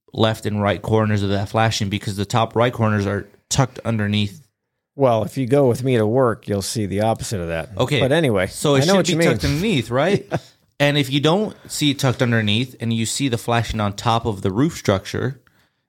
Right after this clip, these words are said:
Speaker 1: and that, that little corner of that flashing sticking out, it's gonna leak.
Speaker 2: Sure. High wind
Speaker 1: Guaranteed.
Speaker 2: will blow water right under it.
Speaker 1: Gar-
Speaker 2: Yeah,
Speaker 1: w-,
Speaker 2: absolutely.
Speaker 1: wind-driven rain.
Speaker 2: Yes.
Speaker 1: For sure.
Speaker 2: Absolutely. Uh, talking about wind-driven rain, one time I went to Cancun
Speaker 1: Yeah.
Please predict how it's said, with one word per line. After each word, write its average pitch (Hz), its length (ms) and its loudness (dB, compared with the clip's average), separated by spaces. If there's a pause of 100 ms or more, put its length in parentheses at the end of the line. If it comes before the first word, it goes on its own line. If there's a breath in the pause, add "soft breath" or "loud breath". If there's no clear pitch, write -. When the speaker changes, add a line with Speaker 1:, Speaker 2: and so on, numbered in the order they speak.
(160)
Speaker 1:
and 117 220 2
that, - 280 -2
that 110 140 2
little 120 180 2
corner 131 440 2
of 120 60 2
that 113 180 2
flashing 120 360 -2
sticking 127 360 -4
out, 139 280 -4 (120)
it's 120 160 0
gonna 110 260 -6
leak. 60 240 -12 (160)
Speaker 2:
Sure. 135 220 -4
High - 140 -2
wind - 200 4
Speaker 1:
Guaranteed. 151 160 4
Speaker 2:
will 113 60 2
blow 110 220 4
water 120 260 2
right 131 180 0
under 98 220 -2
it. - 120 -8 (140)
Speaker 1:
Gar- 135 120 2
Speaker 2:
Yeah, - 100 -2
Speaker 1:
w-, 107 180 -2
Speaker 2:
absolutely. 107 340 -2
Speaker 1:
wind-driven 120 720 2
rain. 92 280 -4
Speaker 2:
Yes. 92 280 -2
Speaker 1:
For 92 120 -4
sure. - 280 -10 (140)
Speaker 2:
Absolutely. 98 600 -6 (840 loud breath)
Uh, 113 400 4 (160)
talking 160 240 2
about 113 220 2
wind-driven 110 480 2
rain, 95 400 0
one 117 180 2
time 117 240 2
I 104 60 4
went 101 220 2
to - 40 -4
Cancun 107 600 0 (220)
Speaker 1:
Yeah. 101 180 -8